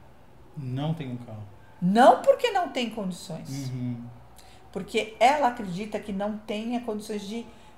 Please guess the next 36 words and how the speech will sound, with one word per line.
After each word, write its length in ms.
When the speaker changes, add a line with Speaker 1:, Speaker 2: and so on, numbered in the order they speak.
Speaker 2:
de 180
cuidar 760
de 100
um 80
carro. 400
A 80
minha 160
Speaker 1:
Uhum. 60
Speaker 2:
irmã 220
não 120
acredita 480
que 140
possa 320
cuidar 460
de 120
alguém, 220
porque 200
ela 120
foi 180
o 60
tempo 280
inteiro 300
cuidada. 540
Speaker 1:
Cuidada. 680
Que 100
interessante 640
Speaker 2:
Então 200
Speaker 1:
isso. 80
Speaker 2:
ela 100
não 180
consegue 640
ter 220
isso 260
de 120
falar 160
assim, 200